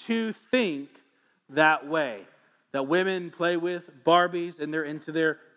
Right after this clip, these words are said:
clothes, and that men play with G I Joes and they play with trucks. Now, here's the deal. That may be a s-, a, a, a sociological truth,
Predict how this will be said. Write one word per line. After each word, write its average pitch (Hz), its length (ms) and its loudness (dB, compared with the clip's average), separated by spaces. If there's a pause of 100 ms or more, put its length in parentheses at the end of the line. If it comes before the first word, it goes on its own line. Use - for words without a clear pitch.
clothes, 156 440 -2
and 135 140 -6
that 143 100 -8
men 135 300 -6
play 147 180 -2
with 143 180 -6
G 143 320 -6
I 147 140 -2
Joes 135 640 -4
and 127 100 -10
they 131 80 -6
play 127 320 -6 (340)
with 120 200 -8
trucks. 151 440 0
Now, 127 120 -4
here's 156 240 -2
the 147 80 -8
deal. 151 260 -2 (220)
That 180 160 2
may 185 160 0
be 170 160 -4
a - 20 -6
s-, - 340 -16
a, 151 160 -2
a, 139 360 0
a 151 80 -4
sociological 156 800 -2
truth, 180 440 -2